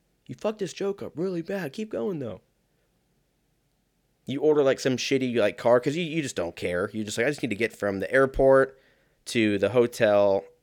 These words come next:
and then make sure there's a liquor store nearby 'cause I'm just gonna get fucking obliterated every night." And then come back. Like, I'm not gonna be fucking taking this thing out on, you know, and going out and jumping it like Fast and the Furious. No.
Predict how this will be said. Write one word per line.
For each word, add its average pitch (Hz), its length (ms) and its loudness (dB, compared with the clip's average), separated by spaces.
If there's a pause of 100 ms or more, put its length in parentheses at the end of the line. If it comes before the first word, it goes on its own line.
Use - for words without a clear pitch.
and 104 180 0
then 98 380 -4
make 117 260 0
sure 117 160 0
there's 107 160 -2
a 101 60 -4
liquor 104 260 -4
store 101 300 -4
nearby 95 420 -2
'cause - 120 -10
I'm 104 140 -2
just 95 140 -10
gonna 90 180 -8
get 85 200 -12
fucking 87 400 -6
obliterated 95 880 -2
every 110 260 -2
night." 95 420 -6 (760)
And 107 240 -2
then 90 480 -6 (300)
come 110 180 -2
back. 135 360 4
Like, 90 100 -8
I'm 107 80 -4
not 123 180 0
gonna 110 160 -2
be 101 200 -10 (120)
fucking 104 300 -6
taking 110 300 -2
this 98 140 -8
thing 104 220 -2
out 101 300 -2
on, 90 440 -10 (380)
you 104 100 -8
know, 85 260 -8 (1000)
and 104 100 -8
going 104 320 -2
out 104 160 -4
and 90 140 -10
jumping 117 380 -2
it 90 140 -10
like 98 160 -12
Fast - 360 -4
and 82 120 -12
the 82 40 -18
Furious. 113 600 -2
No. 127 220 -2